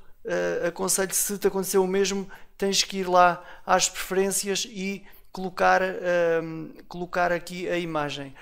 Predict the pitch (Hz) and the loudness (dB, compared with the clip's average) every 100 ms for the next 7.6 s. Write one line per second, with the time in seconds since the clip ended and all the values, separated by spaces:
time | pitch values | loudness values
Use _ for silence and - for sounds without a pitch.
0 | - 175 170 156 170 180 185 175 - 175 | -10 -2 2 2 2 2 0 -2 -6 -2
1 | 175 190 202 214 - - - - - - | -2 0 -2 -2 -6 -10 -20 -20 -20 -14
2 | 160 170 180 170 185 180 175 - 196 190 | -8 -6 -4 -4 0 0 0 -6 -8 -8
3 | - 127 131 160 - - - - - - | -8 -8 0 0 0 -8 -20 -20 -20 -20
4 | - 1077 1077 - - - - - - - | -20 -20 -20 -20 -20 -20 -20 -20 -20 -20
5 | - - - - 160 165 170 196 185 180 | -20 -20 -20 -20 -8 -4 -2 2 2 2
6 | - 190 185 170 170 175 175 170 175 165 | -4 -6 2 6 6 6 0 -4 -4 -4
7 | 175 156 175 180 202 - | -4 0 2 2 0 -6